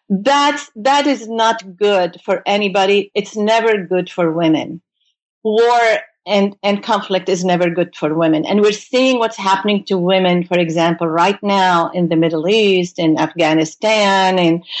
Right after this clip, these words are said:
in, in, in a lot of other places on, on this earth. And to be done in the name of religion, when Islam is particularly, uh,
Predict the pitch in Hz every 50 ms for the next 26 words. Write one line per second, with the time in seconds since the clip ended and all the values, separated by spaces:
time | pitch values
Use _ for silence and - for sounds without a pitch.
0 | - - - _ - 196 190 196 - - 220 214 202 - - 180 185 160 170 226
1 | 226 226 220 220 220 233 269 285 294 269 240 - 190 220 208 214 202 208 - -
2 | 196 196 196 190 - 190 185 180 180 - 180 175 175 175 170 - 175 180 180 165
3 | 170 170 175 - - - 180 160 - - - - _ _ _ _ _ _ - -
4 | - - - - _ - 233 240 247 233 - - - - - 254 240 208 269 294
5 | 302 302 294 - - 214 208 185 190 254 294 370 370 294 202 143 151 165 - -
6 | 226 226 220 202 214 214 220 226 233 233 220 - 196 208 202 190 196 190 196 196
7 | 202 247 320 269 226 196 190 175 - - 156 - - 190 202 202 220 226 220 208
8 | - 214 - - - 220 220 233 247 262 262 254 254 247 247 247 - _ _ _
9 | - - 220 214 - _ 214 208 214 214 - - - 392 381 381 349 294 254 233
10 | 214 202 190 185 175 175 165 156 151 - 180 - _ _ - 190 190 185 180 170
11 | -